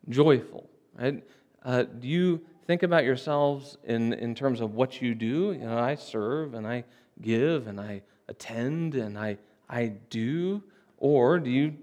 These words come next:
tend to think about yourself in terms of the way in which you do the things that you do? Like, there are absolutely,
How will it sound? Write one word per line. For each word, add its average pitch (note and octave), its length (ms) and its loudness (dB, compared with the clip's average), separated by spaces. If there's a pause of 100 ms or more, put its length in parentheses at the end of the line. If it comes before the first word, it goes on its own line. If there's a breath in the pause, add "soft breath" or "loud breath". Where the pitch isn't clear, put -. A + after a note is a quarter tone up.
(300)
tend C#3+ 400 -2
to C#3+ 100 -2
think C3+ 220 -2
about C3 280 2
yourself C3+ 360 -2
in C3 80 -2
terms B2+ 260 -2
of B2+ 140 -4
the A#2+ 100 0
way A#2 520 2
in B2+ 180 -2
which B2 260 -4
you A#2+ 120 -4
do B2+ 560 -4 (340 soft breath)
the A#2 100 -6
things A2 600 -4 (320 soft breath)
that - 180 -8
you A2 80 0
do? A#2 340 2 (680 soft breath)
Like, A#2+ 160 -2
there D3+ 240 6
are B2 460 4 (500 loud breath)
absolutely, C3 1200 -2